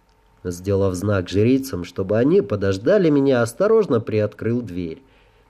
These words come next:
И сразу же на меня обрушился водопад детских криков. Малышня от года до пяти лет числом около десятка визжала, вопила и всячески радовалась жизни в большой,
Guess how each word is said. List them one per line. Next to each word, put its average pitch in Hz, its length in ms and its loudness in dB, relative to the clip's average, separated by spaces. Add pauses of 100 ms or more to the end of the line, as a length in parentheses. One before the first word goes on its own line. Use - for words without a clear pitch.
(220)
И 104 200 -6
сразу 104 680 -2
же 92 180 -6
на 98 120 0
меня 156 400 2
обрушился 131 760 -2
водопад 185 1000 -2
детских 170 680 -2
криков. 117 500 -2 (320)
Малышня 190 720 2
от 120 180 -4
года 175 360 0
до 127 100 -2
пяти 220 380 -2
лет 220 320 2
числом 185 560 0
около 180 320 2
десятка 202 800 -2
визжала, 147 680 2
вопила 180 640 0
и 185 120 2
всячески 214 720 -4
радовалась 156 760 2
жизни 165 380 0
в 131 60 -4
большой, 139 680 0